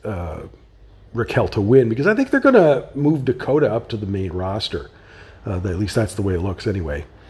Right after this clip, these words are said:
So, um, that's about it. As I said, check out that video. And, uh, if you have any, uh, questions or comments for my blog or your, my podcast, you can leave them in Anchor's voicemail.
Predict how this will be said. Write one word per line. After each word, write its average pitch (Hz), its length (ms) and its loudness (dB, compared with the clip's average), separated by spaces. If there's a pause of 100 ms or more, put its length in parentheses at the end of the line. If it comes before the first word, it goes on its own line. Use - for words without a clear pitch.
(360)
So, 143 560 6
um, 131 480 -2 (100)
that's 226 200 2
about 233 200 8
it. 196 160 6
As 180 140 2
I 170 60 2
said, 139 200 2
check 196 240 0
out 190 140 2
that 180 180 4
video. 165 500 4 (520)
And, 139 460 2
uh, 123 420 0
if - 100 -20
you 139 100 4
have 143 120 6
any, 131 320 2
uh, 101 180 -8 (1160)
questions 165 560 2
or 117 220 -4
comments 147 480 2
for 143 180 2
my 120 160 2
blog 113 460 -2
or 120 140 0
your, 120 160 2
my 101 140 -4
podcast, 156 580 0
you 110 80 -6
can 92 200 -6
leave 113 200 -2
them 104 160 -4
in 101 80 -4
Anchor's 98 340 -8
voicemail. 151 720 2